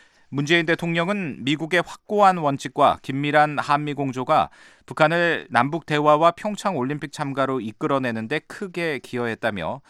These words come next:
이 기회를 최대한 활용해 북한을 비핵화와 한반도 평화 정착을 위한 대화의 장으로 이끌어내기 위해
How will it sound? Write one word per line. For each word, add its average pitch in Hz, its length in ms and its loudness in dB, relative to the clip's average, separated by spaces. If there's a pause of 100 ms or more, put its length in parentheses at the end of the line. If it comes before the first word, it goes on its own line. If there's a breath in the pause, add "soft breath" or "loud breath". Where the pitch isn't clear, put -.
(280 loud breath)
이 135 100 -2
기회를 139 400 0
최대한 175 420 0
활용해 139 540 -2
북한을 131 480 -2
비핵화와 123 720 0 (220 soft breath)
한반도 147 500 0
평화 185 260 -2
정착을 147 460 -6
위한 131 340 -2
대화의 147 640 2
장으로 123 420 -2
이끌어내기 117 640 -4
위해 107 240 -2